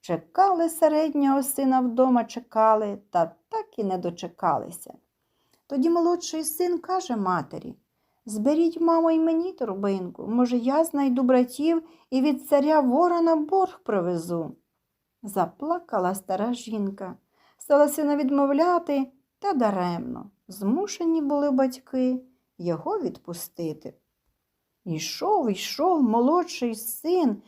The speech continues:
гірськими луками та дрімучими лісами. Зголоднів, сів під кущем, де колись сиділи його брати, і став їсти.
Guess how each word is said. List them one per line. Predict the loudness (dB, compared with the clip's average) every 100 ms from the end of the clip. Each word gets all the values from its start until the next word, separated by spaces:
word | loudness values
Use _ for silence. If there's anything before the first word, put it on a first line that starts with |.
| -20 _ -4
гірськими | -2 -2 -4 2 4 4
луками | 2 0 0 0 2
та | 2 0
дрімучими | -2 -4 -4 -8 -10 -10
лісами. | -8 -10 -8 -6 -6 -10 -14
Зголоднів, | -14 -4 -2 -2 -4 -4 -4 -2 0 0 -2 -12 -20 -12
сів | 2 4 4
під | -2
кущем, | -4 -8 -8 -6 0 2 2 -2 -14 _
де | -4
колись | 2 2 2 2
сиділи | 0 4 4 6
його | 4 2
брати, | 4 4 4 0
і | -2 -4
став | -4 -2 -2
їсти. | 0 0 -2 -6 -12 -14